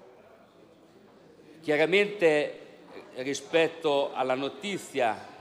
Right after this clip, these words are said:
de-, del giorno, insomma, della notizia di ieri, rispetto alla chiusura del negoziato, eh, della conclusione del negoziato per l'accordo di associazione con l'Unione Europea, insomma, io credo che questa è una notizia positiva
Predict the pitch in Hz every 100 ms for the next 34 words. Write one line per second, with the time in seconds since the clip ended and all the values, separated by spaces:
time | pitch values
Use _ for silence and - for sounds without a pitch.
0 | 104 95 113 110 120 120 143 202 139 113
1 | 104 120 113 107 113 120 131 151 135 110
2 | 135 170 151 117 107 98 101 107 - 143
3 | 143 131 127 143 135 185 196 135 110 98
4 | - - - - - 120 127 127 131 -
5 | 160 165 139 - 117 95 - - - -
6 | - - - - - - - - - 101
7 | 101 95 92 90 107 127 110 131 123 208
8 | 151 117 117 113 120 - 143 135 120 113
9 | 104 - - - - - 110 120 - 151
10 | 131 117 120 120 117 117 143 127 127 131
11 | 131 131 127 - 196 180 123 - - -
12 | - 127 113 104 - 135 139 151 151 131
13 | - 123 117 - - - 143 135 135 123
14 | 123 127 - 147 - 123 - 143 127 123
15 | 147 143 123 117